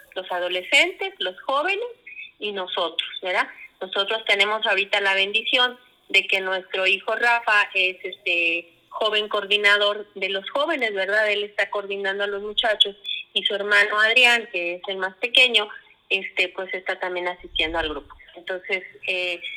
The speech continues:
eh, en el ejem-, en el, en el M F C tenemos una frase que es muy conocida en todos lados, pero tratamos de hacerla vida. En M F C dice que las palabras convencen, pero el ejemplo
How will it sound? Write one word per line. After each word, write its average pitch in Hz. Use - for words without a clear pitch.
eh, 208
en 208
el 202
ejem-, 233
en 214
el, 208
en 208
el 208
M 220
F 262
C 277
tenemos 214
una 226
frase 226
que 180
es 180
muy 247
conocida 226
en 208
todos 202
lados, 214
pero 180
tratamos 208
de 196
hacerla 196
vida. 247
En 196
M 202
F 214
C 180
dice 214
que 208
las 196
palabras 214
convencen, 269
pero 202
el 196
ejemplo 185